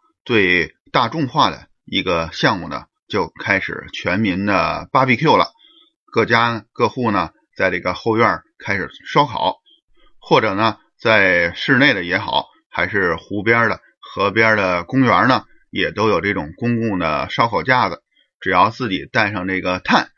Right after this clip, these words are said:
然后，呃，在架子上呢，支-，点着这个炭，就可以，呃，上面再铺上锡纸，就可以美美的吃上一顿烧烤了。说起这个烧烤啊，还有一件儿，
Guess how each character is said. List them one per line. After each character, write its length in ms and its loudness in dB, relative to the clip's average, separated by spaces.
然 180 -2
后， 320 0
呃， 280 -6
在 140 -2
架 240 0
子 80 -6
上 220 -2
呢， 240 -4
支-， 360 -6
点 160 -2
着 140 -2
这 80 2
个 80 -2
炭， 260 -2
就 140 -6
可 160 -6
以， 280 -2
呃， 320 -6
上 240 -2
面 180 -2
再 180 -6
铺 160 -6
上 120 -6
锡 160 -2
纸， 240 -2
就 140 -6
可 180 -8
以 280 -4
美 200 -2
美 200 -2
的 160 -4
吃 200 -6
上 180 -4
一 60 -6
顿 300 -6
烧 220 2
烤 240 -6
了。 160 0
说 240 0
起 100 -4
这 140 2
个 80 -2
烧 220 4
烤 140 -6
啊， 240 -4
还 160 -2
有 140 0
一 120 -4
件 120 0
儿， 160 -2